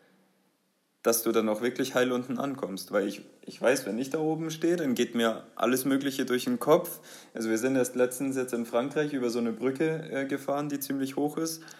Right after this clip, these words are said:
Von der springen relativ viele Leute, nicht um sich umzubringen, sondern, ähm, <laughs> darun-,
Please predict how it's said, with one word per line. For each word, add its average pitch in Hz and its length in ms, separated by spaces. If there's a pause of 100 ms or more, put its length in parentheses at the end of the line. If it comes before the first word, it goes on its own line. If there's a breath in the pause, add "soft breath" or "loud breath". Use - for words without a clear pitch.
(160 loud breath)
Von 120 240
der 123 100
springen 147 480
relativ 127 500
viele 120 280
Leute, 113 340
nicht 135 220
um 127 140
sich 120 180
umzubringen, 151 640
sondern, 120 300
ähm, 117 340 (140)
<laughs> - 120
darun-, 139 380